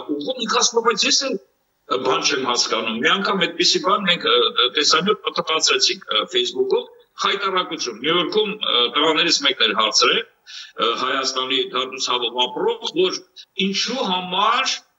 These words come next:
հոլդինգի առաջարկությունները դուք չեք քննարկում անձամբ, ուղարկում եք ձեր տեղակալների մոտ։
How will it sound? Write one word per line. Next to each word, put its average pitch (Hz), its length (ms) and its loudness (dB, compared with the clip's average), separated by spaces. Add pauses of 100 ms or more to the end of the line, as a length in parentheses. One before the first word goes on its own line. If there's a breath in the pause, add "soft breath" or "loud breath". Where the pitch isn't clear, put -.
(180)
հոլդինգի 185 540 0
առաջարկությունները 151 1000 0
դուք 147 260 0
չեք - 300 0
քննարկում 143 580 -2
անձամբ, 151 480 0 (160)
ուղարկում 151 460 -2
եք 196 120 2
ձեր 165 200 0
տեղակալների 147 680 0
մոտ։ - 300 -12